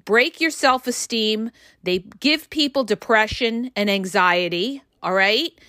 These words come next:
They waste people's lives. There's a lot of people that have been involved with narcissists that didn't realize they were dealing with a narcissist and were maybe married or in a relationship for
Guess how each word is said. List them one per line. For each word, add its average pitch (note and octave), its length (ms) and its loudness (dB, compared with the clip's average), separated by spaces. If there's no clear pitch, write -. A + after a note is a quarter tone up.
They A#3 300 4
waste B3+ 580 2
people's B3+ 520 0
lives. G3 720 2
There's G#3+ 220 2
a A3+ 40 0
lot C4+ 220 2
of C#4+ 100 -4
people D#4 380 -4
that G#3+ 140 0
have G#3 160 -2
been A#3 120 0
involved A3+ 640 0
with F#3+ 180 -2
narcissists G#3 920 -2
that A3+ 200 2
didn't F4 260 2
realize C4+ 520 2
they G#3 120 0
were F#3+ 100 -2
dealing D4 320 -4
with A#3 140 -4
a G3 80 -4
narcissist A3 960 -2
and A#3+ 200 0
were A#3+ 140 0
maybe C#4+ 460 0
married C4 520 2
or A3 100 0
in C#4 180 0
a C#4 60 0
relationship A#3 960 0
for F#3+ 260 2